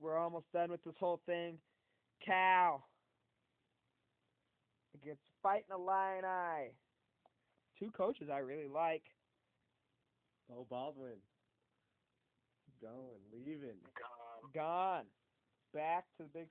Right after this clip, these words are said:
Speaker 1: Sky. He does not play the Eagles next year, though. Sadly.
Speaker 3: Probably a good thing.
Speaker 1: Eh,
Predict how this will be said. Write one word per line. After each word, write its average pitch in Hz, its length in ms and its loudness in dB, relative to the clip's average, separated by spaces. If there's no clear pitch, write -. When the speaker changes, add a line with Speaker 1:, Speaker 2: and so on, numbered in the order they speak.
Speaker 1:
Sky. 156 320 -6
He 147 80 -16
does 139 260 -18
not 151 220 -8
play 156 220 -8
the 139 80 -16
Eagles 143 340 -14
next 113 220 -16
year, 107 140 -12
though. 76 240 -18
Sadly. 127 400 -6
Speaker 3:
Probably 123 300 -18
a - 80 -20
good 123 260 -14
thing. - 200 -18
Speaker 1:
Eh, 523 440 -14